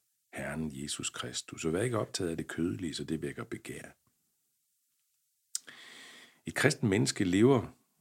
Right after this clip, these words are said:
lyst og håbefuldt midt i livsnattens og verdensnattens mørke. Men det betyder jo ikke,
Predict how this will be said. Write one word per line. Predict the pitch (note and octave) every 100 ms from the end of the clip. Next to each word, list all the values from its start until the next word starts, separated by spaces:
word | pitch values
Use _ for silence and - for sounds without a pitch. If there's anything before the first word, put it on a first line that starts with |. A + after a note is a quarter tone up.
| _ -
lyst | F#2 A#2+ - - - - -
og | -
håbefuldt | D2 F#2+ G#2+ - D2 B1+ -
midt | F2 G2+ -
i | -
livsnattens | E2 E2 F#2 - C2+ B1+ - B1+ - - - -
og | - - - _ _ -
verdensnattens | C#3 - - - - - A#1+ - B1 A1 - -
mørke. | - - D#2 C#2 - _ _ - - - -
Men | F2+
det |
betyder | A#2 D3+ - B2
jo | F2
ikke, | - F2+ - -